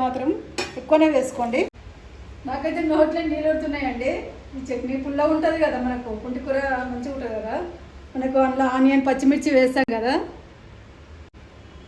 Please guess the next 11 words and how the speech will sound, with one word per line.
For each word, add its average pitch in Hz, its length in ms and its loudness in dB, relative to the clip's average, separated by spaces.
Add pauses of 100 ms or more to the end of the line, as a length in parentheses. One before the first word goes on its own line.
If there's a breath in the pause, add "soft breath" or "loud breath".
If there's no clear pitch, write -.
(320)
మళ్ళా 269 220 2 (320)
ఎల్లిపాయలు 269 420 2
వేసాం 247 320 -4
కదా, 233 140 -6 (100)
సూపర్గా 311 480 2
ఉంటుంది. 285 280 0 (120)
నిజంగా 285 320 -4
చెప్తున్నది, 226 460 -10 (120)
బాగుంటుంది 240 420 -8
ఇలా 240 200 -6
చేసుకుంటే. 240 400 -10